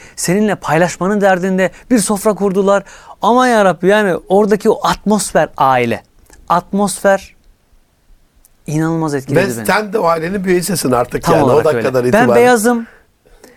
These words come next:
Speaker 1: Onlar siyah. Namaza duracağız. S-, safları düzeltsin. Ayaklarıma baktım.
Speaker 2: <laughs>
Speaker 1: Oğlum simsiyah ayaklar. Benim ayağım bembeyaz.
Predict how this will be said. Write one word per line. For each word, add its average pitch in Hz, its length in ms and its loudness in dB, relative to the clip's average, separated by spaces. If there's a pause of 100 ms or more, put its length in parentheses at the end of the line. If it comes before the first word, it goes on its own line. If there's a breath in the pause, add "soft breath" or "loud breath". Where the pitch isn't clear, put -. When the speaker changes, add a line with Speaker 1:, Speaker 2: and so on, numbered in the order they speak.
(160 soft breath)
Speaker 1:
Onlar 226 340 2
siyah. 226 440 0 (320 soft breath)
Namaza 196 400 2
duracağız. 202 460 0 (320 soft breath)
S-, - 140 -16
safları 196 420 0
düzeltsin. 202 380 0
Ayaklarıma 185 520 0
baktım. 175 320 -2 (100)
Speaker 2:
<laughs> - 120 -4
Speaker 1:
Oğlum 170 180 0
simsiyah 233 520 4
ayaklar. 240 460 2
Benim 254 200 4
ayağım 247 240 2
bembeyaz. 233 320 2